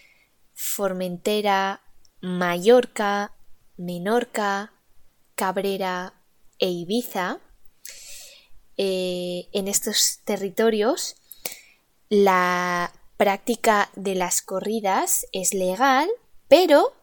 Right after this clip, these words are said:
está prohibida en ciertos lugares, en ciertos municipios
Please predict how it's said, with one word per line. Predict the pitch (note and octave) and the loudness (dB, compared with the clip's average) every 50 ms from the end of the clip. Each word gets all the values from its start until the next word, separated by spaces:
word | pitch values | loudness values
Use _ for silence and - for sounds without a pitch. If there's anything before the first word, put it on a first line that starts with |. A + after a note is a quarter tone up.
| _ - - _ _ - - - _ _ _ - _ _ _ _ - | _ -20 -20 _ _ -20 -20 -20 _ _ _ -20 _ _ _ _ -8
está | A3 G3+ - - - - G#3+ G3+ A3+ C4 - _ - | -6 -4 -4 -4 -2 0 2 2 2 0 -2 _ -4
prohibida | - A3 G#3+ G#3+ G#3 G3 A3 A#3+ A3+ A#3 A#3 B3 F4 B4+ - _ _ | -4 -2 -2 -2 -4 -2 -4 -2 2 2 2 2 0 -2 -8 _ _
en | - - A3 A3 A#3+ D#4 F4 _ _ _ - | -8 -6 -4 -4 -4 -6 -8 _ _ _ -14
ciertos | - - - - G#3+ G3+ F#3+ - - B3 B3 - - | -12 -10 -8 -4 -4 -4 -4 0 2 2 2 2 -2
lugares, | G3 F#3+ F#3 F3+ G#3 G#3 G3 F#3 F3 F3 - - - - | -6 -6 -4 -2 -2 0 0 0 -2 -4 -6 -8 -8 -8
en | G3 F#3+ F#3 F#3 F3+ F3+ F3 F3+ F3+ F#3 - | -10 -8 -8 -6 -6 -8 -8 -10 -10 -12 -12
ciertos | - - G#3+ G3 F#3+ G3 G3 - G#3+ G#3 G#3 G#3 G3+ G3+ G3+ G3+ - - - - | -12 -8 -6 -6 -8 -8 -8 -6 -6 -4 -4 -4 -4 -6 -4 -4 -6 -6 -6 -10
municipios | - F#3+ F#3+ F#3 F3 F3 E3+ - - C4+ C4 C4 - A#3+ A3+ G#3+ G#3+ G#3+ G#3+ G#3+ G#3+ G#3+ - - - | -14 -12 -12 -10 -12 -12 -12 -6 -4 -4 -4 -4 -4 -6 -4 -4 -4 -4 -6 -6 -8 -8 -10 -12 -14